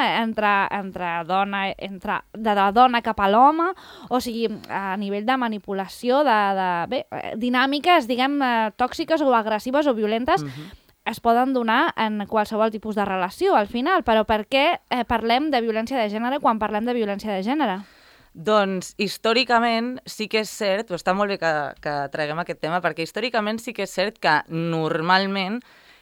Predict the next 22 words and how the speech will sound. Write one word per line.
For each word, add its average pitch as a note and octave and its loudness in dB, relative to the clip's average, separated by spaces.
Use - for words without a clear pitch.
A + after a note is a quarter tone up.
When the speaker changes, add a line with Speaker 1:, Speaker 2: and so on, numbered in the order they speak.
Speaker 2:
eh, C#3+ 0
la E3 2
violència D#3+ -2
s'exercia E3 0
de E3 6
l'home D3+ 4
cap F3 -2
a C#3 2
la B2+ 0
dona, B2+ -2
no? C#3+ 0
Hi D#3+ 0
ha D3 4
aquest, D#3+ -4
aquest D3+ -4
sentiment D#3+ -4
com D#3 -4
que C3+ 2
l'home D3+ 2
és D3 -6
més D3+ -4
fort G#3+ 4